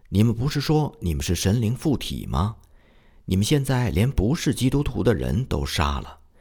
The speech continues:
你们是不是想把我们全村的人都杀掉啊？我就问你们，你们这是不是犯了杀人罪？要不要杀人偿命？就这样，义和团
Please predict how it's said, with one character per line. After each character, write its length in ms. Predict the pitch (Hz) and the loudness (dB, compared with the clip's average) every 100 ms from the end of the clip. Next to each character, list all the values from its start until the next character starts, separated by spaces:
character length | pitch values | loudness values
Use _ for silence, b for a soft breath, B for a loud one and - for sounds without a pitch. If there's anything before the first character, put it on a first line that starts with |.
| b b | b b
你 140 | - 90 | -2 0
们 100 | 107 | 2
是 140 | - | 0
不 80 | 127 | -2
是 120 | 113 | -2
想 220 | 127 107 | -2 0
把 160 | 101 90 | 0 -2
我 100 | 90 | -2
们 100 | 60 | -2
全 280 | - 90 120 | -2 0 0
村 180 | - 147 | 0 0
的 100 | 98 | 0
人 160 | 67 | 0
都 160 | 78 131 | 0 0
杀 280 | 127 117 107 | 0 -4 -2
掉 220 | 123 80 | -2 -2
啊？ 240 | 50 - - _ _ _ _ _ _ _ - | -4 -10 -18 _ _ _ _ _ _ _ 0
我 140 | 104 | 2
就 140 | 117 | 2
问 220 | 123 165 156 | 0 0 -2
你 100 | - | -6
们， 120 | - - - b b b b b | -10 -14 -20 b b b b b
你 160 | 90 | 2
们 80 | 101 | 4
这 100 | 120 | 2
是 240 | 156 - 147 | 0 0 0
不 120 | - | 0
是 280 | - 117 - | -2 -4 -4
犯 200 | - - | -2 -2
了 120 | 53 | -2
杀 240 | - 95 | -2 -2
人 200 | 95 65 | 0 0
罪？ 360 | 71 135 - - b b b | 0 -2 -4 -8 b b b
要 220 | - 135 - | -4 -2 0
不 120 | - | 0
要 180 | 98 - - | 0 -2 -10
杀 240 | - - | -4 -2
人 240 | 71 53 69 | -2 -2 -4
偿 280 | - - 65 | -4 -4 -2
命？ 240 | 101 123 - - - - _ _ - - - - _ - - _ | -2 -4 -10 -20 -20 -20 _ _ -20 -20 -20 -20 _ -20 -20 _
就 120 | - | -8
这 200 | - 104 | -2 -2
样， 260 | 69 - - b b b b b b _ | -2 -6 -12 b b b b b b _
义 160 | 156 | -4
和 120 | 151 151 | -2 -2
团 320 | - 175 | 0 0